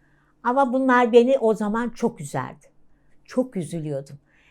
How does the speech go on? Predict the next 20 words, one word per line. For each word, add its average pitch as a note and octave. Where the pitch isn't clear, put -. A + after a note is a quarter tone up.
Ve A#3+
trenli A3+
gelin F3
dediler. C#3
Ona A#3
da F#3+
çok D3+
sinirlendim. D3
Niye E3+
trenliyiz? C#3
Aynı B3
memleketin D3
bayrağın D3+
altında D#3+
yaşayan C#3+
insanlarız. D3
Onu A3+
da A#3
sonradan D3
anladım. B2